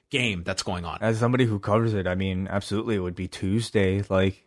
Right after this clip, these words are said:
Speaker 2: you know, it would give me a chance to watch it a bit more closely than trying to, like, maybe,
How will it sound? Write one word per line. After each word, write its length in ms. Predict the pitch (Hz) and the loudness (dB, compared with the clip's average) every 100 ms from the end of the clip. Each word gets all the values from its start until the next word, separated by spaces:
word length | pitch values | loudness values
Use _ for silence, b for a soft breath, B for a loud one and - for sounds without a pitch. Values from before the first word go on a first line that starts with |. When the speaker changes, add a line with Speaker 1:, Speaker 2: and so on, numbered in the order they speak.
| _ - | _ -4
Speaker 2:
you 100 | 98 | 0
know, 180 | 101 | 2
it 40 | 98 | 2
would 160 | 95 | 2
give 120 | 95 98 | 2 4
me 100 | 98 | 4
a 40 | |
chance 300 | - 98 - | 2 0 0
to 60 | 82 | 0
watch 260 | 87 - | 2 4
it 80 | 101 | 2
a 60 | 90 | 2
bit 200 | 98 104 | 0 4
more 140 | 101 | 2
closely 560 | - 90 101 117 117 110 | 2 -2 -2 2 4 4
than 300 | 92 90 92 | 2 0 0
trying 240 | 92 95 | 2 2
to, 60 | 87 | 2
like, 320 | 87 85 - _ _ _ _ _ - | -2 -4 -8 _ _ _ _ _ -4
maybe, 540 | 95 98 92 90 87 | -2 0 0 0 -4